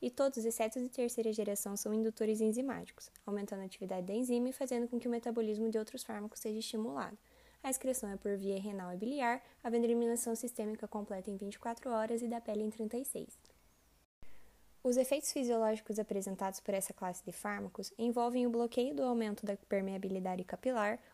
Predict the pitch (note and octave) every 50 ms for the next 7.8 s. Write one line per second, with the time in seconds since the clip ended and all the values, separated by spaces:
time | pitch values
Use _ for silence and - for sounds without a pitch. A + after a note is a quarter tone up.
0 | _ - A#3 - C4+ C4+ C4 A#3+ B3+ C#4 C#4+ D#4 D4 - C4 A#3+ A#3+ A3+ - A3
1 | A3 G#3+ G#3 G3+ G3 G3 G3 G3 - - - B3+ A#3 F3 E3+ - - - - -
2 | - - - - A3+ A3+ A3 A3 A#3+ B3+ A#3 A#3 G#3+ G#3+ G#3+ A3+ C4 C#4 C4+ C4
3 | B3+ - A#3 A#3 A3+ A#3 G#3+ G#3 - G#3 G3 G3+ G3+ G3+ G3+ G3+ - - G3+ G3
4 | G3 - G#3+ G#3+ G3+ G3+ G3 G3 G3+ G#3 G3 G3+ G3+ G3+ G#3 G#3 G3+ G3+ G#3 G#3
5 | - - A3 G3+ - - - G3+ F#3 F#3 F#3 F#3 - - - - G3+ - G#3+ -
6 | G#3+ G#3 - G#3 G3 G3 G3 G#3 G#3+ G3+ G3+ G#3 G#3 G3+ - A3 G#3+ - G3 G3
7 | F#3 G3 G3+ G3+ G3 G3 - - - A3 F#3 - - - - -